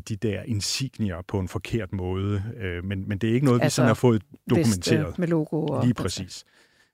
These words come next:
Speaker 1: Altså, de på en eller anden måde, så, så er der åbenbart <laughs> nogle, nogle ret, øh, øh, vanskeligt afkodbare, øh, grænser for, hvad man kan tillade sig i den her gruppe.
Speaker 2: Men skal det så forstås sådan, at den toogtredive-årige mand, som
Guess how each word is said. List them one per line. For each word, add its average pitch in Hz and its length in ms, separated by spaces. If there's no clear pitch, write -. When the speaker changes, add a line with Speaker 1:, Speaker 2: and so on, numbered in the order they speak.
Speaker 1:
Altså, 104 180
de 123 100
på 143 100
en 151 100
eller 165 80
anden 143 100
måde, 135 180
så, 151 160
så - 140
er 151 80
der 147 80
åbenbart 135 500
<laughs> 139 40
nogle, 123 180
nogle 120 320
ret, 123 280
øh, 110 680
øh, 101 300
vanskeligt 120 500
afkodbare, 104 840
øh, 95 340
grænser 107 380
for, 104 100
hvad 101 120
man 107 100
kan 113 120
tillade 113 320
sig 95 120
i 90 40
den 101 160
her 98 160
gruppe. 95 320
Speaker 2:
Men 190 100
skal - 180
det 185 60
så 220 100
forstås 226 380
sådan, 196 400
at 175 200
den 156 260
toogtredive-årige 180 760
mand, 185 260
som 170 340